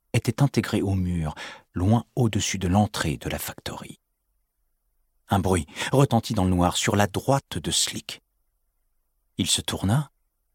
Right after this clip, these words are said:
et découvrit Bird dans la faible lueur d'une autre ouverture, peut-être à huit mètres de lui contre le mur,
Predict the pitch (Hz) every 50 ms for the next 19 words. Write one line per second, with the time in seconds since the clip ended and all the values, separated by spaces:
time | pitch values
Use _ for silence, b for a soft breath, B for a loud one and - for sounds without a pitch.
0 | _ _ 113 104 127 135 - - 127 110 107 113 107 92 87 123 135 127 110 104
1 | - - 139 131 127 123 120 117 - - 180 151 104 95 98 101 120 160 185 190
2 | 170 120 104 110 120 127 143 196 214 208 185 - - 190 170 156 165 160 - -
3 | - 131 - - 196 185 - 196 175 - - 151 143 127 120 113 110 123 160 170
4 | 151 156 160 160 - - 127 113 131 127 147 165 - - 156 135 - - 123 117
5 | 110 107 110 110 101 87 -